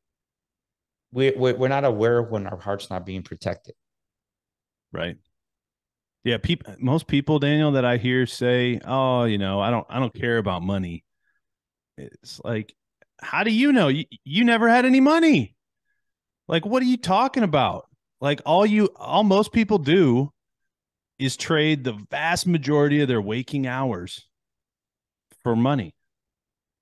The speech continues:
Speaker 2: And then they'll, they'll say things like, "I, I don't care about money." And it's like, well, well, your behavior says otherwise. It actually says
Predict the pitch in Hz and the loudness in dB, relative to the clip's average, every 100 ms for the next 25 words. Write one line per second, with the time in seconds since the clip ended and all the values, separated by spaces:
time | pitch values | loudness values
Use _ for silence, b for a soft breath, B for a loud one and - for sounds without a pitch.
0 | _ _ _ _ _ _ _ _ 123 131 | _ _ _ _ _ _ _ _ -2 2
1 | 143 139 127 120 120 123 117 160 165 - | 2 2 0 -4 -4 -4 -2 -2 -2 0
2 | 143 117 123 113 - _ _ _ _ - | -2 -2 -2 -4 -6 _ _ _ _ -14
3 | 123 - 123 139 139 - 143 139 104 92 | -14 -8 -4 -4 -4 -2 -2 0 -2 -2
4 | 117 143 92 92 _ _ _ _ _ _ | 0 0 -4 -10 _ _ _ _ _ _
5 | _ _ _ _ 117 110 - 127 117 123 | _ _ _ _ -8 -8 -4 -4 -2 0
6 | 120 - - 120 123 113 98 - 160 151 | 0 -2 -6 -4 -2 -2 -6 -2 0 0
7 | 127 - 120 101 117 95 82 - - 117 | 0 -2 -4 -2 -2 -4 -8 -12 -6 -2
8 | 131 - 117 - 135 127 110 95 | -2 -4 -6 -2 0 2 0 -4